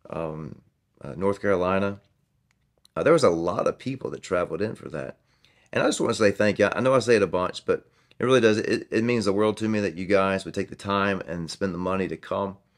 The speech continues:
and be a part of those meetings. And it's just amazing to see, uh, what God's doing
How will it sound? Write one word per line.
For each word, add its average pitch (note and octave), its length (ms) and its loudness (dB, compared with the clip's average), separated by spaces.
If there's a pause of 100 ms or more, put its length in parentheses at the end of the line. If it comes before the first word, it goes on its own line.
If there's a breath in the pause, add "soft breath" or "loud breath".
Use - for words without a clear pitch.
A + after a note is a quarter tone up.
(420 soft breath)
and F2 180 -6
be F#2+ 80 0
a F#2+ 80 2
part F#2+ 220 4
of F#2 40 4
those E2+ 140 -2
meetings. F#2+ 580 -4
And F2 160 -4
it's F2+ 140 -6
just G#2 160 -2
amazing G#2 580 2
to F#2 80 -4
see, G2 460 -4 (760 soft breath)
uh, E2+ 300 -2
what G2+ 200 0
God's G#2 280 2
doing G#2+ 480 0